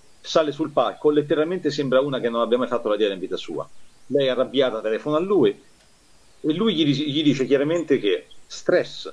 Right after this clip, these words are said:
e cortisolo avranno sempre la meglio sulla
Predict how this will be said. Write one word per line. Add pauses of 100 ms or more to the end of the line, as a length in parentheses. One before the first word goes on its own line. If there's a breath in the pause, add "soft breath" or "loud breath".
e
cortisolo
avranno
sempre
la
meglio
sulla